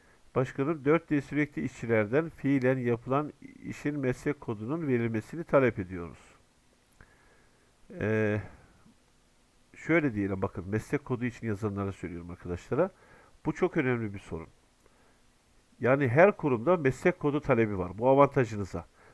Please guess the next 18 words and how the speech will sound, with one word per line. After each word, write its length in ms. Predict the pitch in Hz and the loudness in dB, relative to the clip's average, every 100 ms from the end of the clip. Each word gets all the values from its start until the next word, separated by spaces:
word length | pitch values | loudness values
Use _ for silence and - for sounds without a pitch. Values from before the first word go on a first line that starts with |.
| - | -10
Sadece 400 | - 151 170 170 | 4 6 6 4
lokal 360 | 160 - 160 | 2 6 6
bir 60 | 143 | 4
kuruma 320 | - 156 156 | -2 -2 -2
sıkışmış 640 | 147 - - 147 - - - | -4 -8 -12 -12 -12 -14 -12
bir 40 | |
konu 300 | - 110 98 | -8 -6 -6
değil. 200 | 85 67 - _ _ - - _ - | -8 -14 -18 _ _ -20 -20 _ -12
Bu 100 | 151 | -2
konuyu 360 | 180 175 190 | 0 4 4
özellikle 480 | 170 156 156 151 139 | 4 2 2 2 -2
güncelleme 560 | 120 131 127 143 156 160 | -2 -2 2 4 4 2
olarak 340 | 135 120 131 - _ | 2 4 2 -2 _
bu 160 | - 151 | -8 2
yapılacak 520 | 156 135 113 107 110 | 2 2 -2 -2 -4
şeyde 280 | - 127 147 | -2 -2 0
istememiz 520 | 135 - 110 110 95 | -2 -2 -2 -2 -4
gerekiyor. 440 | 90 71 - 87 | -8 -8 -12 -18